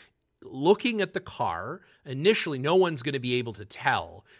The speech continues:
that you have done this. Maybe I would put titanium valves into that mix as well, although that's kind of a, a very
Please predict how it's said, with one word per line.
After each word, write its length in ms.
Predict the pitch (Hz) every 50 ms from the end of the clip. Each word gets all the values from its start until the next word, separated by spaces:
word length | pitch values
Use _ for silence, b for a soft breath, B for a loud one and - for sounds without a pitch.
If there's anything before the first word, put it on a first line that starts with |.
| B B
that 160 | 117 127 127 127
you 180 | 123 120 117
have 160 | 110 101 98
done 400 | 95 123 113 113 110 110 110 107 - -
this. 320 | 95 101 101 98 - -
Maybe 300 | 127 127 127 127 131 123
I 60 | 117 110
would 140 | 110 107
put 160 | - - 104 -
titanium 720 | - 113 107 - - 113 107 104 104 104 101 98 95 95
valves 540 | 90 101 98 98 101 95 95 98 95 - -
into 380 | - 101 98 98 95 - 101
that 320 | 90 98 92 92 92 90 - B B B B B
mix 320 | 107 101 98 - - -
as 120 | 101 92 101
well, 200 | 98 95 92 92
although 260 | 95 92 92 98 92
that's 240 | 95 98 98 - -
kind 220 | - - 92 87
of 80 | 87 90
a, 220 | 90 87 87 - -
a 80 | 101
very 560 | 92 90 95 104 104 101 95 95 92 87 -